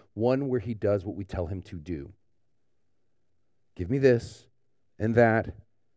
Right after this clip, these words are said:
and God, you and I will be okay. Don't give me what I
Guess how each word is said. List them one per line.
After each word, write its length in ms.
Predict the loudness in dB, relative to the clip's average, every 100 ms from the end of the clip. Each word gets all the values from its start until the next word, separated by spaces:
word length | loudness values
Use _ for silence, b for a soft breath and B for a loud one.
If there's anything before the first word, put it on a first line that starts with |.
| _ _ _ -8
and 140 | 0
God, 500 | 4 6 6 6 4
you 200 | 0 0
and 80 | 0
I 300 | 2 2 0
will 240 | -2 -8
be 180 | -4 -4
okay. 380 | -4 -6 -10 -12 -20 _ _ _ _ _ _ _ _ _ _ _ _ -2
Don't 220 | -2 0
give 120 | 0
me 140 | 0 0
what 160 | 2
I 320 | 4 2 0